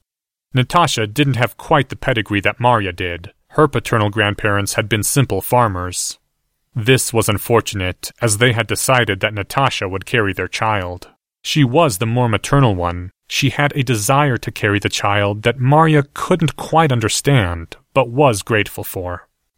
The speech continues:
To compensate for Natasha's less refined genetics, they had chosen one of the greatest scientific minds in Russia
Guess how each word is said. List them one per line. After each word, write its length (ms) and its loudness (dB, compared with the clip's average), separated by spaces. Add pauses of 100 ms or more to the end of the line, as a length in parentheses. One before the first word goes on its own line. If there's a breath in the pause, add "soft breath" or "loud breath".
(280)
To 80 -2
compensate 680 0
for 140 -2
Natasha's 600 0
less 300 0
refined 400 0
genetics, 760 -4
they 200 2
had 140 0
chosen 500 0
one 120 2
of 80 2
the 100 0
greatest 540 2
scientific 640 0
minds 260 2
in 80 0
Russia 560 -2